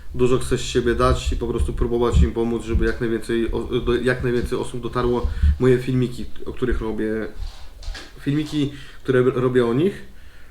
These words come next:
No i prosiłbym, żebyście, jeżeli możecie, podbijajcie tam mi te filmiki, obejście, bo naprawdę to jest coś ciekawego, to mnie bardzo ciekawi, to jest fajny, znaczy fajny,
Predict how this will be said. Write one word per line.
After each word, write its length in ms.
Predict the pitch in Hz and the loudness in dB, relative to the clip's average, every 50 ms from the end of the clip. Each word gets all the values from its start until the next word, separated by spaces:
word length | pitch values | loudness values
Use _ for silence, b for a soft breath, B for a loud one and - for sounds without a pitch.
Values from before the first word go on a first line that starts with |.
| b b b b b | b b b b b
No 80 | - 160 | 4 4
i 60 | 180 | 4
prosiłbym, 380 | - 190 185 - 180 180 180 170 | 6 4 4 2 2 2 2 2
żebyście, 440 | 170 170 165 - - 180 175 170 160 135 - | 0 -2 -4 -2 2 2 4 4 2 0 0
jeżeli 260 | 120 139 135 156 156 | 0 0 0 2 2
możecie, 300 | 151 156 151 160 151 - | 2 2 2 0 0 -2
podbijajcie 580 | - - 135 131 135 143 139 131 135 131 131 120 | -4 -4 -2 0 2 4 4 4 4 4 2 -2
tam 180 | - 127 123 127 | -2 0 0 0
mi 80 | 123 | 0
te 140 | 117 - 113 | -2 -4 -6
filmiki, 380 | 104 120 120 120 113 117 - 123 | -4 -4 -4 -4 -4 -2 -2 0
obejście, 400 | 117 131 139 135 131 - - 120 | 2 2 2 2 2 0 -2 0
bo 80 | 123 | 0
naprawdę 360 | 123 123 127 139 151 139 139 | 0 0 0 0 0 0 0
to 100 | 131 139 | -2 -2
jest 180 | 147 139 135 - | -2 -4 -4 -4
coś 460 | - 143 131 - - - - - - - - - - - - - | -6 -6 -6 -6 -10 -14 -14 -14 -14 -16 -16 -18 -20 -20 -18 -10
ciekawego, 500 | - - 139 151 156 143 143 135 117 117 | -6 -4 0 0 2 4 4 4 4 2
to 80 | 113 127 | 0 0
mnie 120 | 123 131 | 0 0
bardzo 280 | 123 131 123 120 131 123 | 2 0 0 2 0 0
ciekawi, 340 | 127 123 113 127 127 123 123 | 0 -2 -2 0 0 0 0
to 80 | 127 | 0
jest 100 | 120 110 | -4 -4
fajny, 240 | - 127 123 120 120 - - | -2 -2 0 0 -2 -4 -4
znaczy 220 | - 127 120 - - | -6 -6 -6 -6 -4
fajny, 280 | - 123 113 107 107 | -2 -2 -2 -2 -4